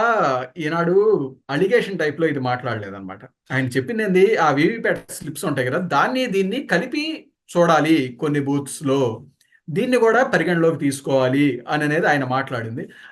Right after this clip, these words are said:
అది already యాక్సెప్ట్ చేశారు, అది జరిగిపోయింది. ఒక ప్రాసెస్‌ని ఇలా ఇంప్లిమెంట్ చేయండి అన్నారు. మీకు అలాగే రెండు వేల పంతొమ్మిది రిజల్ట్స్ వచ్చిన తర్వాత చంద్రబాబు నాయుడు గారు ఏనాడు ఈవీఎంల మీద ఆరోపణలు ఏం చేయాల, ఈవీఎంల వల్ల ఓడిపోయామని కానీ ఇది చేయాల.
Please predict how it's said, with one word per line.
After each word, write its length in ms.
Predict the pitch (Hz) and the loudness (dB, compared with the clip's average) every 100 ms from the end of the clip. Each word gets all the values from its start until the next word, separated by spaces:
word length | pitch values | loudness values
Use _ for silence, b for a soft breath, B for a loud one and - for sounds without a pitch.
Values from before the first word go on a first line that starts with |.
| - | 0
అది 180 | 294 330 | 2 4
already 460 | 320 226 233 262 | 4 4 4 4
యాక్సెప్ట్ 400 | 202 - 226 190 | 2 2 0 0
చేశారు, 480 | 180 185 139 113 117 - - | -2 -2 -4 -4 -10 -16 -6
అది 160 | 180 139 | -6 0
జరిగిపోయింది. 440 | 165 214 180 143 | 0 2 2 2
ఒక 300 | 131 - - | -2 -6 -6
ప్రాసెస్‌ని 520 | 147 180 208 262 277 | 0 2 2 -2 0
ఇలా 140 | 233 208 | 2 2
ఇంప్లిమెంట్ 440 | 180 180 180 151 | 0 -2 -2 0
చేయండి 240 | 139 131 | 0 0
అన్నారు. 360 | 123 107 104 - _ _ _ _ _ _ _ _ | -2 -4 -12 -16 _ _ _ _ _ _ _ _
మీకు 180 | 147 160 | 0 2
అలాగే 520 | 131 165 170 190 320 B B B B | 4 4 4 0 -2 B B B B
రెండు 220 | 139 147 208 | -2 2 4
వేల 160 | 226 | 4
పంతొమ్మిది 500 | 208 160 165 180 202 | 2 0 0 0 0
రిజల్ట్స్ 440 | 147 139 208 196 175 | 0 -2 -4 -4 -4
వచ్చిన 240 | 160 196 | -4 -2
తర్వాత 260 | 185 170 214 | 0 0 -2
చంద్రబాబు 420 | 214 160 175 175 | -2 -2 0 0
నాయుడు 200 | 170 165 | 2 0
గారు 140 | 160 | 0
ఏనాడు 320 | 147 147 156 | 0 -2 0
ఈవీఎంల 520 | 170 151 156 160 147 139 | -2 -4 -2 -2 0 -2
మీద 200 | 131 143 | -2 0
ఆరోపణలు 840 | 180 165 139 127 139 147 143 135 | 0 0 0 -2 -2 -2 -2 -4
ఏం 140 | 123 | -4
చేయాల, 220 | 117 107 107 175 | -4 -6 -8 -2
ఈవీఎంల 400 | 151 147 143 139 | 0 2 0 2
వల్ల 240 | 131 131 | 2 2
ఓడిపోయామని 560 | 127 127 127 127 123 123 | 0 -2 -2 -2 -2 -4
కానీ 180 | 131 | -4
ఇది 120 | 123 113 | -4 -6
చేయాల. 260 | 113 104 | -6 -6